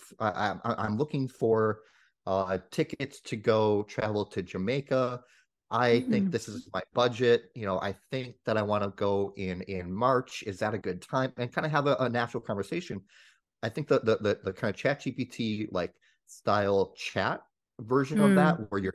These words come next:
Speaker 1: typing it into a box and, and, and you're getting some chat, chat, uh, output, that's, like, the, the, the V one of, of, of, of what this is going to unlock. There, there's gonna be so much work now at the application layer around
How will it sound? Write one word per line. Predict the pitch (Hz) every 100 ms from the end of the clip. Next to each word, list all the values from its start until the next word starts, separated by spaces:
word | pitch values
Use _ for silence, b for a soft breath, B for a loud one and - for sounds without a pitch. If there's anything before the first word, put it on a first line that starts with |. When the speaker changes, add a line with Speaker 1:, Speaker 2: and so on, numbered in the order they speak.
| _
Speaker 1:
typing | 110 101 104
it |
into | 101 -
a | 92 90
box | - 127 120 - -
and, | 110 92
and, | 98 101
and | 98
you're | 92
getting | 101 92
some | 90
chat, | - 120 113 -
chat, | - 120 65 - b b _
uh, | 104 95
output, | 110 - 113 - _ _ -
that's, | 127 156 -
like, | 127 110 - _ _ 110
the, | 107 104
the, | 104 104
the | 101 95
V | 90 123 117
one | 92 95 110 147 _ -
of, | 127
of, | 120 113 -
of, | 101 98 -
of | 98
what | 98 107 -
this | 113 -
is | 95
going | 107 101
to | 98
unlock. | 90 87 113 147 -
There, | 110
there's | 110 110 -
gonna | 135 117
be | 104
so | - - - 151
much | 143 127 - - -
work | 107 110 113
now | 110 98
at | 95
the | -
application | 98 - - 104 104
layer | 90 87 87 -
around | 92 90 87